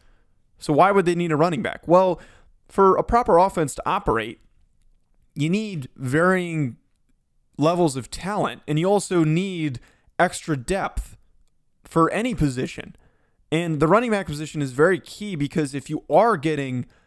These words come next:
Saquon Barkley twenty-five plus touches, you need someone else to go out there on third down,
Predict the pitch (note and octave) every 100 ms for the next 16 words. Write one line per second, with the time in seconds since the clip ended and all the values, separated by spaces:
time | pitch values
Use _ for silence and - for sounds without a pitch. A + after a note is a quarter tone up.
0 | _ - - C3+ C#3 B2+ B2+ C3 C3 -
1 | C#3 B2+ C#3+ C3 - C3+ - C#3 C#3 D3
2 | - - - E3+ G#3 B3+ - G3+ F#3 F3
3 | - D3+ D3 E3 E3+ D#3+ C#3 B2+ - C3
4 | C3 F3+ G3 F#3+ F3+